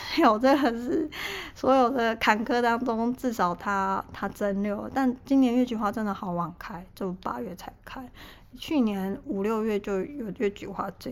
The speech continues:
油，今年就很晚哦。嗯，小编还在努力，希望，总觉得九月可能赶不及，或许十月可能我们会有月菊花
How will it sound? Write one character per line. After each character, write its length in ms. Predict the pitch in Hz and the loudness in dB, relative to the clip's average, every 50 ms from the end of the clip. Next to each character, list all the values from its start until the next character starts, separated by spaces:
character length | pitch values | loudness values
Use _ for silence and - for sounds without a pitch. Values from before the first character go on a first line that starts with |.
| 214 214 | -8 -8
油， 160 | 247 - 254 - | -10 -8 -8 -8
今 160 | - 226 226 | -4 -2 -2
年 200 | 226 202 240 254 247 | -2 -2 -4 -6 -8
就 280 | - 214 - 202 - - - | -8 -8 -8 -8 -10 -12 -12
很 460 | - - - - 226 254 262 254 226 | -10 -10 -8 -8 -8 -8 -8 -8 -8
晚 140 | 233 247 254 - - - - - | -10 -12 -14 -16 -20 -20 -16 -12
哦。 180 | - - 185 - - - - - - - - - - - - - | -12 -12 -12 -12 -16 -20 -20 -20 -20 -20 -20 -20 -20 -12 -6 -2
嗯， 300 | 220 220 220 214 202 196 - | 0 0 0 0 -2 -4 -4
小 140 | - 196 196 | -4 -4 -4
编 160 | 226 226 220 214 | -4 -4 -4 -4
还 40 | |
在 120 | 214 208 202 | -4 -4 -4
努 100 | 202 185 - - - - - | -6 -6 -8 -12 -16 -18 -18
力， 140 | 208 202 - - - | -16 -16 -18 -18 -16
希 260 | - - - 226 220 | -12 -10 -6 -6 -4
望， 400 | 220 214 214 208 196 190 196 196 - _ _ _ - _ _ _ - - _ - - - - - - - _ _ | -4 -2 -2 -4 -4 -6 -8 -12 -18 _ _ _ -20 _ _ _ -20 -20 _ -20 -20 -20 -20 -20 -20 -20 _ _
总 240 | - 269 226 214 202 | -4 0 0 0 0
觉 160 | - 254 285 | 2 2 2
得 400 | 330 302 233 202 202 208 247 294 - - | 2 2 2 0 -2 -4 -8 -12 -10 -4
九 220 | - 294 269 269 | -2 -2 0 0
月 120 | 277 294 262 | 0 0 -2
可 140 | - 185 220 | -4 -6 -12
能 120 | 220 202 | -12 -12
赶 240 | - - - - 240 | -12 -12 -14 -14 -14
不 120 | - - 226 | -12 -12 -12
及， 320 | - - - - 254 254 | -12 -12 -14 -14 -14 -14
或 220 | - - - 294 | -14 -8 -6 -6
许 160 | 254 - - - | -6 -6 -8 -14
十 260 | - - - 214 208 | -14 -12 -10 -8 -6
月 200 | 208 226 214 190 | -4 -2 -4 -4
可 180 | - - 208 | -4 -8 -12
能 180 | 214 214 220 208 185 | -12 -12 -12 -12 -10
我 80 | 226 214 | -8 -6
们 160 | 196 196 208 | -4 -2 0
会 140 | 240 233 220 | 0 2 0
有 180 | 262 214 196 | 0 -2 -2
月 160 | 233 277 262 - | -2 -2 -2 -2
菊 220 | - - 214 202 | -4 -8 -8 -8
花 200 | - - 214 | -6 -6 -8